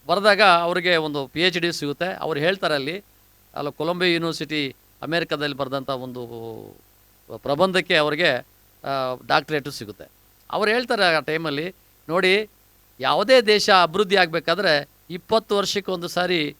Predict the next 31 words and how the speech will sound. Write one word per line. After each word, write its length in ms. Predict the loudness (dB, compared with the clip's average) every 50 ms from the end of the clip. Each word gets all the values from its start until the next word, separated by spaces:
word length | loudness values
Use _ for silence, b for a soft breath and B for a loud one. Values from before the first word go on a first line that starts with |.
| _ _ _ _ _ _ -4 2
ಆರ್ಥಿಕ 420 | 2 2 2 2 -2 -4 -2 -2
ಚಿಂತನೆಗಳನ್ನು 720 | -4 -4 -4 -8 -6 -6 -4 -4 -4 -2 -2 -2 -4 -4
ಬದಲಾಯಿಸೋಂಥ 560 | -4 -4 -4 -2 -2 -4 -4 -4 -8 -8 -6 -6
ನಾಗ-, 320 | -4 -2 -2 -2 -4 -4
ಒಂದು 200 | -6 -8 -6 -4
ನೋಟ್ 260 | -2 0 0 0 -2
ಕರೆನ್ಸಿಗಳನ್ನು 640 | -2 -2 0 0 0 0 0 -2 -2 -2 -2 -2 -2
ಬದಲಾವಣೆ 380 | -4 -4 0 0 0 0 0 -2
ಮಾಡಬೇಕು. 540 | -4 -6 -8 -8 -8 -12 -14 -14 -16 -16 -16 _ b b b b -16
ಇಪ್ಪತ್ತು 320 | -10 -4 -2 -2 -2 -2 -4
ವರ್ಷಕ್ಕೆ 300 | -6 -6 -8 -8 -8 -8
ಒಂದು 100 | -8 -6
ಸಾರಿ 180 | -6 -6 -6
ಕರೆನ್ಸಿಯನ್ನು 500 | -4 -4 -4 -4 -4 -6 -6 -6 -6 -6
ಬದಲಾವಣೆ 360 | -6 -6 -4 -2 0 0 0
ಮಾಡಿದ್ರೆ 340 | -2 -2 -4 -4 -4 -4 -6
ಮಾತ್ರ 340 | -2 0 0 0 0 0 0 0 0 -2 _ b b b b b b
ಆ 60 | -8 -6
ದೇಶ 260 | -4 -4 -4 -2 -2
ಅಭಿವೃದ್ಧಿ 340 | -4 -4 -6 -10 -8 -6 -6
ಆಗ್ತದೆ, 340 | -6 -6 -6 -8 -6 -6
ಭ್ರಷ್ಟಾಚಾರ 600 | -6 -6 -6 -8 -4 -2 -2 -2 0 -2 -4 -4
ರಹಿತವಾದಂಥ 680 | -4 -4 -4 -6 -6 -6 -6 -8 -6 -6 -6 -8 -8 -6 -6 -8 -8 b b b b b b
ಸಮಾಜದ 460 | -12 -10 -6 -4 -4 -4 -4 -6 -10
ಕಟ್ಟ 300 | -8 -10 -10 -10 -8 -8
ಕಡೆಯ 280 | -6 -6 -6 -6 -6 -8
ಸಮಾಜಕ್ಕೆ 540 | -8 -10 -8 -8 -8 -8 -10 -12 -12 -12
ನ್ಯಾಯ 240 | -10 -6 -4 -4 -4
ಕೊಡುವಂಥ 320 | -4 -6 -8 -8 -8 -10 -12
ಕೆಲಸ 240 | -14 -14 -12 -10
ಆಗ್ತದೆ. 440 | -8 -10 -8 -10 -12 -12 -12 -12 -12